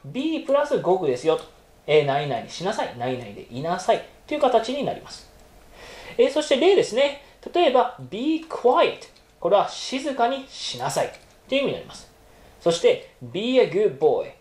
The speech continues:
これはいい男の子でいなさいという意味になります。そして作り方なのですが、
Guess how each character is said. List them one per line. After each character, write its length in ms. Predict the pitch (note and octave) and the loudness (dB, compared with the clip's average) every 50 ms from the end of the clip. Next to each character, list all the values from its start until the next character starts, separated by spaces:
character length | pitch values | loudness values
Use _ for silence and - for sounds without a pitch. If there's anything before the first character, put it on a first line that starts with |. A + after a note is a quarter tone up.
| _ | _
こ 140 | - - G3 | -4 0 2
れ 60 | A3+ | 6
は 240 | B3 B3 - - - - - - | 6 6 4 2 -4 -16 -18 -12
い 200 | C#3+ F3 F3+ D3+ | -8 -6 -4 -2
い 60 | B2+ | -2
男 400 | A#2 A#2 - D#3 E3+ E3+ C4 D4+ | -4 0 0 0 0 2 0 0
の 120 | D#4 C4+ | 0 2
子 100 | - C4 | 2 4
で 200 | B2+ - - - A2+ | 2 2 0 0 -8
い 60 | A#2 | -14
な 200 | A2+ A2+ - - | -14 -14 -14 -14
さ 180 | - - C#3 A#2+ | -12 -6 -6 -6
い 120 | - - | -6 -6
と 380 | - - _ _ - _ - F3+ | -16 -20 _ _ -20 _ -2 -2
い 100 | G3 G3 | 0 0
う 20 | |
意 80 | F#3+ A3 | 0 -2
味 120 | B3+ D4 | -2 -4
に 80 | F4 - | -4 -6
な 60 | - | -10
り 60 | - - | -12 -14
ま 80 | - - | -16 -18
す。 200 | - - - - - - - - - - - - - - - - - - - - - - - - - - - - - - - - - - - - - | -18 -18 -20 -20 -20 -20 -20 -20 -20 -20 -20 -20 -20 -20 -20 -20 -20 -20 -20 -20 -20 -20 -20 -20 -20 -20 -20 -20 -20 -20 -18 -16 -16 -16 -14 -2 0
そ 80 | B3+ | 2
し 40 | B3 | 4
て 120 | B3 B3 - | 4 2 2
作 220 | - - - F4+ | -2 0 4 4
り 100 | G4 F#4+ | 4 6
方 260 | G#4+ A4+ A4+ G4 C#4 | 6 4 4 4 4
な 100 | G#3+ E3+ | 2 2
の 140 | C#3 C3 - | 0 -2 -4
で 100 | G2 - | -4 -8
す 160 | - - G#2 | -12 -12 -4
が、 340 | A#2 D#3+ G3 - - - | 2 2 4 4 2 -2